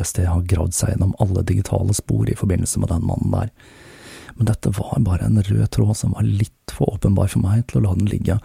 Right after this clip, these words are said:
når Blood and Honor plutselig blir nevnt som en inspirasjonskilde til tjueandre juli. Det er uansett liten tvil om at en gruppe som går aktivt inn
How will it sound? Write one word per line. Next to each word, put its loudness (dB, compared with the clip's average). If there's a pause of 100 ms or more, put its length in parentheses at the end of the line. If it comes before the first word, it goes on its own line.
(400)
når 4
Blood 2
and 2
Honor 2 (160)
plutselig -2
blir 6
nevnt 2
som 0
en 0
inspirasjonskilde -2 (180)
til 0
tjueandre 0
juli. -6 (1300)
Det -4
er -2
uansett 0
liten -2
tvil 2
om 0
at -2
en 0
gruppe -2
som 2
går -6
aktivt -2
inn 2